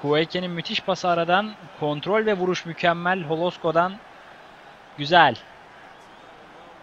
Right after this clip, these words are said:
Hak ettiğimiz golleri alıyoruz. Çok güzel. Aman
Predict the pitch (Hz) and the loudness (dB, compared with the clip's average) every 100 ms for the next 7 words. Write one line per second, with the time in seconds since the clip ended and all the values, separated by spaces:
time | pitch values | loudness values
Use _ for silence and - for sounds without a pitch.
0 | - 143 139 165 - 185 202 190 190 190 | -8 -8 -4 -4 -2 -4 -4 -2 0 2
1 | 190 180 175 147 - - 170 - 151 139 | 2 2 2 -2 -6 -6 -6 -6 -2 0
2 | 110 - - - - - - - - - | 0 -8 -20 -20 -20 -20 -20 -20 -20 -20
3 | - - - - - - - - - - | -20 -20 -20 -20 -20 -20 -20 -20 -20 -20
4 | - - 151 175 | -20 -6 0 2